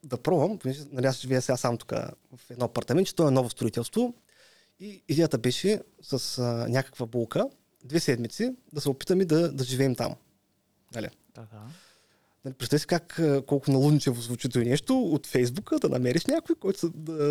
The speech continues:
Speaker 1: нали, защото, нали,
Speaker 2: Ма как от Фейс-, ти, нали, в YouTube го правиш?
Speaker 1: Е, не, а в, в YouTube си пускам... а,
Speaker 2: Клипчето.
Speaker 1: да, клипчетата,
Speaker 2: И
Speaker 1: в които
Speaker 2: после
Speaker 1: го само
Speaker 2: го
Speaker 1: го спом-
Speaker 2: прехвърляш клипчето в Facebook, те?
Speaker 1: Ами, не, даже, даже не ги пускам много-много там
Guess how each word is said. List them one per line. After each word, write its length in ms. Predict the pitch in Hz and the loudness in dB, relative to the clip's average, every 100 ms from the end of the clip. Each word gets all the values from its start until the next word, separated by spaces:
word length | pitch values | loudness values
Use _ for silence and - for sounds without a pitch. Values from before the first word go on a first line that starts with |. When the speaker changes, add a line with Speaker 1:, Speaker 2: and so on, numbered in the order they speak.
| 143 | 4
Speaker 1:
нали, 380 | 143 147 135 127 | 4 4 2 0
защото, 360 | 123 131 - - | -2 -4 -6 -20
нали, 140 | 127 120 _ _ - - | -20 -20 _ _ -16 -8
Speaker 2:
Ма 120 | 131 | -4
как 240 | 143 135 | -2 -4
от 80 | - | -2
Фейс-, 180 | 196 190 | 0 0
ти, 140 | 196 | 2
нали, 200 | 180 175 | 2 2
в 160 | 180 190 | 0 0
YouTube 300 | 220 226 220 | -2 0 -2
го 160 | 151 | -2
правиш? 360 | 135 117 92 - - _ - | -4 -2 -4 -6 -18 _ -4
Speaker 1:
Е, 140 | 147 | 0
не, 160 | 127 139 | 2 2
а 100 | 123 | 0
в, 40 | |
в 280 | - 127 - | -6 -12 -8
YouTube 300 | - 175 202 | -4 -2 -4
си 100 | - | -6
пускам... 480 | - - 196 214 180 | -8 -2 0 0 -2
а, 220 | 165 165 165 | -8 -8 0
Speaker 2:
Клипчето. 440 | 208 156 - - | 0 0 -6 -8
Speaker 1:
да, 160 | 156 170 | -4 -2
клипчетата, 380 | - 220 - 202 | -2 -2 2 4
Speaker 2:
И 40 | |
Speaker 1:
в 20 | |
които 80 | 294 | 6
Speaker 2:
после 340 | 214 254 277 285 | 4 4 4 4
Speaker 1:
го 60 | |
само 120 | 226 | 4
Speaker 2:
го 100 | 220 | 4
Speaker 1:
го 20 | 214 | 4
спом- 60 | |
Speaker 2:
прехвърляш 380 | 190 214 226 240 | 4 6 4 2
клипчето 560 | - 220 - - 226 208 | -2 -2 -2 0 0 0
в 40 | |
Facebook, 400 | - 175 151 - | 0 0 0 -4
те? 220 | - 160 202 | 0 2 0
Speaker 1:
Ами, 360 | 175 190 208 214 196 _ - | -8 -14 -14 -16 -20 _ -20
не, 540 | 202 226 233 233 160 | -16 -14 -12 -2 0
даже, 240 | 131 165 170 | 2 2 4
даже 280 | 151 160 160 | 4 2 2
не 100 | 143 | 2
ги 60 | |
пускам 340 | 151 151 - 117 | -2 -4 -2 -2
много-много 420 | 117 110 110 104 | -2 -6 -10 -14
там 140 | 104 | -20